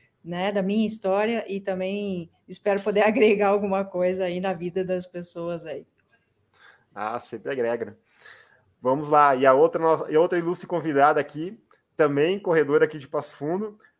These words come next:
Speaker 2: a Camila de Moraes, ela que tem quarenta anos, é natural de Sertão, uma cidade muito próxima daqui, acho que dá uns trinta quilômetros,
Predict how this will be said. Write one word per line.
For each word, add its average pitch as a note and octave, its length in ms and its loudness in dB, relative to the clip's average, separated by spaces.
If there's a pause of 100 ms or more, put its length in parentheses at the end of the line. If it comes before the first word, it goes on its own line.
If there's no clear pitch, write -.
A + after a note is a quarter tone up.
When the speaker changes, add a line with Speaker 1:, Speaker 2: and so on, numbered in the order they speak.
Speaker 2:
a C#3+ 120 0
Camila E3+ 480 0
de D#3 100 -2
Moraes, C3+ 600 -2
ela E3 200 4
que - 100 -14
tem E3 160 -6
quarenta D#3 420 -2
anos, C#3+ 420 -4
é D#3 80 -4
natural E3 480 2
de D#3 100 -10
Sertão, E3+ 460 -2
uma E3 160 -2
cidade D#3 280 -2
muito A3+ 320 -6
próxima E3+ 520 -2
daqui, C3+ 340 -8 (400)
acho C3 140 -4
que C#3+ 60 -14
dá C#3+ 80 -4
uns - 100 -6
trinta F3+ 240 -10
quilômetros, D#3+ 680 -8